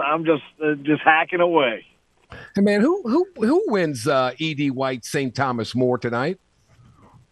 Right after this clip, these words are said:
Speaker 1: I actually think S T M's gonna squeak that out. I, I think, uh,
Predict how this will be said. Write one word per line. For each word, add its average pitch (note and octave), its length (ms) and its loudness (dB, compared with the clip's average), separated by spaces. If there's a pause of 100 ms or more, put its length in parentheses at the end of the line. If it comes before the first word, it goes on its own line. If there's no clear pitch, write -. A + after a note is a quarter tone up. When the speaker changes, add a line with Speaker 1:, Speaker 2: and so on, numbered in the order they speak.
(460)
Speaker 1:
I C3 220 -2 (180)
actually F3+ 260 -4
think F3+ 220 0
S F3 160 4 (160)
T E3 120 -2
M's D#3+ 180 -2
gonna C3+ 240 2 (120)
squeak D3 280 0
that C3+ 200 2
out. A#2 340 -2 (140)
I, A#2+ 340 0
I A#2 120 -4
think, D3 260 0
uh, B2+ 300 2